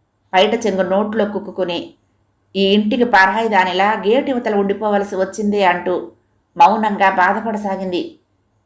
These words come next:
గేటు మీద తల అంచి అలా ఎంతసేపు ఉండిపోయిందో.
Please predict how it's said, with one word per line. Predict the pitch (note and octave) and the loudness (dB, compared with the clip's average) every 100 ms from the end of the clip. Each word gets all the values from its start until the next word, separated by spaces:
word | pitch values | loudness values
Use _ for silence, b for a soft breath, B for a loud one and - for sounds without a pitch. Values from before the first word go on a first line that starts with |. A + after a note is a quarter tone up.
| - F3+ | -2 4
గేటు | A3 B3 | 4 4
మీద | A3+ | -2
తల | G#3 - F3+ G3 | -2 0 0 0
అంచి | G#3+ G3 G#3 G3 | 0 -2 -2 2
అలా | G3 F3+ | 4 4
ఎంతసేపు | F3+ F3+ A#3+ A#3+ B3 | 4 0 -2 -4 -2
ఉండిపోయిందో. | A#3 A3 A3 A3+ A3 G#3+ - - | 0 0 -2 -4 -2 0 -2 -6